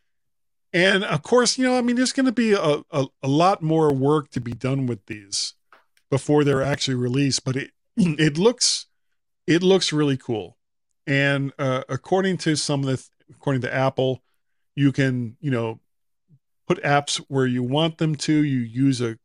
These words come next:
combination of your eyes and your hands and voice to control the device. And of course, you know, all the demos that they showed during the, uh, the, the rollout for this, of course, went, all went flawlessly, Gaz.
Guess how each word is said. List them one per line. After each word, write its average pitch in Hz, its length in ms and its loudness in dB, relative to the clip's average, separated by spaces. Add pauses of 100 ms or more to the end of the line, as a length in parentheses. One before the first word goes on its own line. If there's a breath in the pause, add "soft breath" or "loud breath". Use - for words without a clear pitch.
(160)
combination 135 680 -4
of 113 120 -8
your 110 220 -12
eyes 131 380 0
and 120 100 -10
your 110 120 -12
hands 131 460 -4
and 113 120 -12
voice 131 520 -2 (680)
to 131 100 -2
control 151 460 0
the 160 100 0
device. 139 480 0
And 139 100 -2
of 135 80 -4
course, 156 400 -2
you 180 80 -4
know, 135 140 0
all 143 160 2
the 139 60 -4
demos 131 500 -2
that 117 140 -8
they 120 120 -4
showed 117 360 -6
during 117 420 -6 (720)
the, 120 260 0
uh, 107 220 -2 (300)
the, 117 260 -4
the 117 160 -6
rollout 127 520 0 (260)
for 131 160 -4
this, 113 280 -4
of 135 120 -8
course, 127 240 -4
went, 147 260 -4
all 247 380 6
went 135 320 -4
flawlessly, 240 840 0
Gaz. 131 520 -2